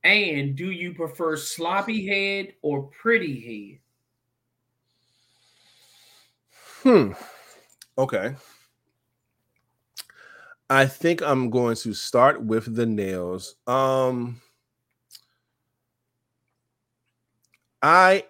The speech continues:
Speaker 2: am a fan of girls getting their nails done. Let's start there. Uh, the s-, the, the size of their nails, short is fine. Medium is fine.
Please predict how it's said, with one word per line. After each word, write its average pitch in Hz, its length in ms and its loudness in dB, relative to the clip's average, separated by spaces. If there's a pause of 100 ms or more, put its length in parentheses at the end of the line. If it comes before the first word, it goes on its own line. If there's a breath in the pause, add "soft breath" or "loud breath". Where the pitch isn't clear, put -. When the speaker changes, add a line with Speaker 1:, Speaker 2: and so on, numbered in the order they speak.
Speaker 2:
am 147 840 0 (140)
a 127 140 2
fan 156 760 0
of 123 420 0
girls 120 260 -2
getting 127 160 -2
their 127 80 -2
nails 110 320 -2
done. 107 180 -2
Let's 117 160 -4
start 117 300 -2
there. 95 360 -8 (480 soft breath)
Uh, 104 500 0 (580)
the 117 80 -4
s-, - 320 -10 (100)
the, 120 160 -2
the 110 140 -4
size 170 460 4
of 170 100 -6
their 175 140 -2
nails, 175 500 -4 (300 soft breath)
short 214 560 2
is 170 220 -4
fine. 120 680 -2
Medium 175 560 -2
is 147 120 -6
fine. 113 540 -4